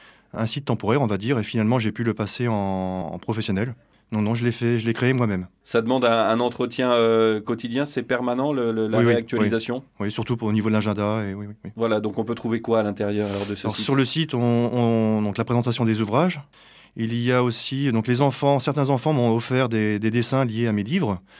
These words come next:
Speaker 1: Donc j'ai créé plusieurs rubriques. Une rubrique où on trouve une galerie avec les dessins d'enfants. Certains ont écrit des textes, on les trouve également. J'ai mis quelques petits souvenirs. Il y a les lieux de vente dans le département et, et ailleurs,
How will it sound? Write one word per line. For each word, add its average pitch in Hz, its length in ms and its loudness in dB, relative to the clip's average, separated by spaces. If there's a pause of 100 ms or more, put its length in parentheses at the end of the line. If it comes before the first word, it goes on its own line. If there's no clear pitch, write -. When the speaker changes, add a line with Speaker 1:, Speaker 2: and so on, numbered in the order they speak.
(120)
Speaker 1:
Donc 117 120 2
j'ai 120 120 2
créé 127 340 0
plusieurs 127 300 -2
rubriques. 117 380 0 (480)
Une 120 100 0
rubrique 123 380 2
où - 20 -2
on 113 120 2
trouve 131 220 -2
une 113 120 4
galerie 113 560 0
avec 107 260 -4
les 110 120 -4
dessins 113 220 -4
d'enfants. 107 400 -4 (560)
Certains 127 380 0
ont 117 80 4
écrit 113 160 -2
des 110 100 2
textes, - 280 -2
on 113 40 -2
les 104 80 -2
trouve 104 160 -6
également. 104 440 -2 (360)
J'ai 107 140 -6
mis 117 140 0
quelques 120 220 0
petits 120 240 -6
souvenirs. 113 420 0 (240)
Il 107 120 -6
y 110 80 0
a 113 140 2
les 107 140 -2
lieux 113 160 0
de 117 60 -2
vente 135 280 0 (220)
dans 110 160 -6
le 101 80 -6
département 107 520 -2
et, 101 260 -2
et 107 100 -2
ailleurs, 104 440 0